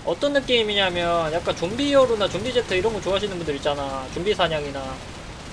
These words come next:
킬 많이 먹는 거 좋아하시는 분들, 스컬 쓰면 되겠다. 나는 약간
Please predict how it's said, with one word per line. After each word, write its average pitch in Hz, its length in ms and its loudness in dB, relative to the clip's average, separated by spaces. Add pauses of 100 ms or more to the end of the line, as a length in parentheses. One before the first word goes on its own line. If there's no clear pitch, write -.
킬 254 180 4
많이 170 260 4
먹는 156 300 -4
거 135 240 0
좋아하시는 156 320 0
분들, 131 320 -8 (360)
스컬 - 280 -2
쓰면 277 260 -2
되겠다. 151 400 0 (1400)
나는 247 280 4
약간 233 680 6